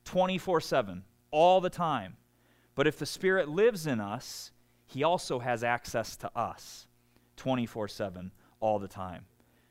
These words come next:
So we need to watch what we're doing and do things that please him,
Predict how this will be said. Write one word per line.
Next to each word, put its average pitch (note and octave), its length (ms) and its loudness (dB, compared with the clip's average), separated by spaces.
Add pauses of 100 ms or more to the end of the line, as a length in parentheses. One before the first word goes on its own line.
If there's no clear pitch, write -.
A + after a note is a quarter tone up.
(120)
So - 160 -8
we B2+ 160 -4
need C3+ 600 -2
to A2 120 -8
watch C3 600 -6
what A2 160 -4
we're G#2 120 -8
doing G2 480 -8 (300)
and G#2+ 180 -4
do B2+ 220 -2
things G#2+ 460 -6
that - 280 -12
please B2+ 420 -8
him, F#2 280 -12